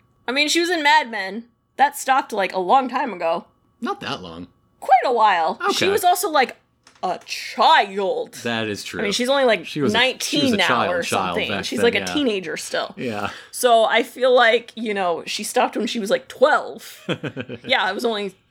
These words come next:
Speaker 1: five years ago or something, but it's, like, that's a drastically different age group for how you are as an actor.
Speaker 2: That's true. That's true.
Speaker 1: Lucy Hale, uh, there's been, like, no stop. She's been in a thing and a thing and a thing, and I feel like it's, like,
Speaker 2: Mm-hmm.
Speaker 1: all kind of been the same, like,
Speaker 2: Uh,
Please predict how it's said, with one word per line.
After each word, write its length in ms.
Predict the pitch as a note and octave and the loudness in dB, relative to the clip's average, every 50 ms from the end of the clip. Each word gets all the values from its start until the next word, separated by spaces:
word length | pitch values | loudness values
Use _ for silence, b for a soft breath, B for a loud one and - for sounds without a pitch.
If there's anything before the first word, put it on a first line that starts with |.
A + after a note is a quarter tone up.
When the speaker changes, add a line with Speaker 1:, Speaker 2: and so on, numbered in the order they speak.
| _ _ | _ _
Speaker 1:
five 380 | - - B3+ A3 G3+ G3+ F#3+ | -2 2 4 4 4 2 0
years 260 | A3 B3+ C#4+ C#4+ C4 | -4 -6 -4 -4 -4
ago 220 | B3 A3+ G3+ F#3 F3+ | -2 0 2 4 4
or 140 | F3 F3+ G3 | 4 2 0
something, 440 | - F#3 F3 F#3+ F#3+ F#3+ F#3 F#3+ | -2 -4 -4 -4 -6 -6 -6 -2
but 100 | F3+ F#3 | -2 -2
it's, 160 | F3+ F#3+ - G#3 | -2 -2 -2 0
like, 360 | G3+ F#3 - - - - _ _ _ _ _ _ _ - | 2 2 2 0 -2 -16 _ _ _ _ _ _ _ -2
that's 180 | B3 A#3 A#3 | -2 0 0
a 60 | A#3 | 0
drastically 600 | G3+ G3+ G#3+ A3+ A3 A#3 A3+ - B3+ - A#3 G#3 | -2 0 0 2 2 0 0 -4 -8 -6 -6 -6
different 300 | F#3+ G3+ G3 - G3 - | -4 -6 -4 -4 -6 -6
age 280 | - F#3 F3+ F3+ G#3+ A3+ | -6 -8 -8 -8 -8 -8
group 240 | - A#3+ A3+ - - | -6 -6 -6 -6 -8
for 160 | - - G3+ | -8 -8 -4
how 120 | G#3 F#3+ | -2 -2
you 160 | F3+ F#3+ F3 E3+ | -2 0 0 0
are 140 | E3+ F3 | 0 0
as 80 | E3+ E3 | 0 -2
an 60 | D#3+ C3+ | -4 -6
actor. 400 | A2+ A2+ - - - - - - | -6 -6 -6 -8 -10 -10 -10 -6
Speaker 2:
That's 280 | - F3 F3 E3+ - - | -4 -2 -2 -2 -4 -6
true. 200 | - - D2+ C2 - - | -10 -10 -12 -14 -14 -10
That's 260 | - C3+ C#3 C3+ - - | -4 -2 0 0 -2 -2
true. 220 | - - E2 E2 - _ _ _ - | -8 -8 -8 -10 -12 _ _ _ -2
Speaker 1:
Lucy 360 | - F4 G4 G4 - C#4+ D#4+ | 2 2 2 2 2 -2 -2
Hale, 600 | D#4+ E4+ D4+ C#4+ C4+ A#3 G#3+ A3 G#3+ - - _ _ _ _ _ - | 0 2 2 4 4 4 4 2 2 0 -6 _ _ _ _ _ -4
uh, 320 | C#3+ A3 A#3+ A3 - A#3+ C4+ | -2 0 0 0 -2 -2 -4
there's 260 | D4 D4+ D4+ C#4 A#3+ | -2 -2 0 -2 -2
been, 200 | B3+ E4+ D#4+ D#4 | -2 -2 -2 0
like, 140 | D4+ C#4+ A#3+ | 0 0 0
no 180 | A#3+ B3+ B3 | 2 0 0
stop. 480 | A#3+ B3 - A#3 G#3+ C#4+ E4+ - - _ _ _ _ _ _ - | 0 2 2 2 2 2 0 0 -4 _ _ _ _ _ _ -10
She's 240 | - B3+ C4 A#3+ A3 | -6 -4 -4 -2 -2
been 160 | B3+ C4 C4 | -2 0 0
in 120 | C4 B3+ | 2 0
a 60 | B3+ | 0
thing 260 | B3 B3 A#3+ A#3+ A#3+ A#3 | 2 4 4 4 4 4
and 100 | A3+ A3+ | 2 0
a 40 | A#3 | 0
thing 240 | A#3 A#3 A#3 A3+ A3 | 2 2 2 2 0
and 120 | G#3 G#3+ | 0 -2
a 60 | A3 | -2
thing, 440 | A3 A#3 A#3 A3+ A3 G#3 G#3 G3+ F#3 | 2 2 4 4 4 2 0 -2 0
and 180 | - G#3 G3+ G3+ | 0 0 2 2
I 60 | G#3 | 0
feel 200 | G#3+ - A3 G#3+ | 0 0 0 0
like 160 | G#3 G3+ G3 | 2 2 0
it's, 100 | G3+ D3 | 0 0
like, 180 | C#3 F#3+ G3 A3+ | 2 2 2 2
Speaker 2:
Mm-hmm. 220 | A3+ G#3+ D#3+ D#3 | 2 0 0 2
Speaker 1:
all 120 | G3 G3+ G3+ | 0 0 0
kind 220 | - A#3+ G#3 G#3 F#3+ | 0 -2 -2 -2 -2
of 100 | F3+ F#3 | -2 -2
been 340 | G3+ G3 F#3+ F#3 E3+ - - _ | -4 -2 -2 -4 -8 -12 -16 _
the 160 | - F#3 F#3 F#3+ | -10 -8 -6 -6
same, 440 | - - A3 F#3+ G3 G3+ G3 G3 | -4 -4 -2 0 0 0 -2 -2
like, 260 | F#3+ E3 D#3+ F3 - - F2+ | -2 -2 -2 -2 -2 -4 -6
Speaker 2:
Uh, 160 | F2 F2 F2 | -10 -12 -12